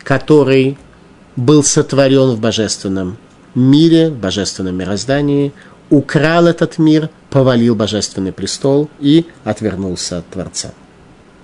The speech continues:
«И отстроят они руины вечные, пустоши древние восстановят они,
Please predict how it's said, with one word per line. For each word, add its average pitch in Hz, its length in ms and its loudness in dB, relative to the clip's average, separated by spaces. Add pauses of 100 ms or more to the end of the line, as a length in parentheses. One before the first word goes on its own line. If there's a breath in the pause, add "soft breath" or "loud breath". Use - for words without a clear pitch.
(1700 loud breath)
«И 143 80 4
отстроят 185 600 4
они 175 180 4
руины 156 340 4
вечные, 143 600 2 (320)
пустоши 165 560 0
древние 143 520 2
восстановят 127 680 0
они, 117 380 0